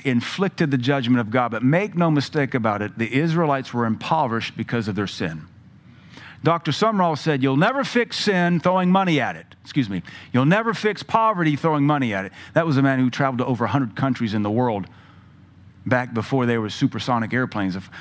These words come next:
first half of his journeys were on boats and muleback and trains. He saw poverty all over the world. He saw one thing in common, sin. He said over and over again, Lester Sumrall, world-class missionary for seventy plus years, "You'll never fix poverty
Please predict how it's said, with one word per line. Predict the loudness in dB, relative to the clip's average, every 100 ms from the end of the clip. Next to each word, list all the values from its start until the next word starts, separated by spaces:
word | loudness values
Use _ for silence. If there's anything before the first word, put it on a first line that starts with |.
| -20 -8
first | -2 -2 0
half | -2
of | -2
his | -4 -4
journeys | -2 0 0 -2
were | -2
on | -2 -2
boats | -2 -2 -4 -4
and | 0 2
muleback | 4 2 0 -2 -4 -6
and | -8
trains. | -4 -4 -2 -4 -6 -10 -16 -20 -20 -20 -20 -20 -20 -6
He | -2
saw | 0 2 0
poverty | 2 0 0 -2
all | -2 -2
over | -2
the | -4
world. | -2 -2
He | -4
saw | 0 0
one | 2 2
thing | 2 0
in | 0
common, | 0 0 -4
sin. | -6 -4 -2 -2 -6 -16 -20 -20 -20 -20 -20 -20 -20 -20 -6
He | -2 0
said | 0 0
over | 0 0 0
and | 2
over | 0 -2
again, | -2
Lester | -2 -2 -6
Sumrall, | -6 0 0 0 -4 -8
world-class | -2 0 0 -2 -2 -2 -2 -2
missionary | 0 0 0 -2 -2
for | -4
seventy | -6 -4 -2 -2
plus | -2 -6 -4
years, | -8 -8 -12 -20 -20 -8
"You'll | 0 4
never | 4 4 2
fix | 0 0 -2
poverty | -2 0 2 0 0 -2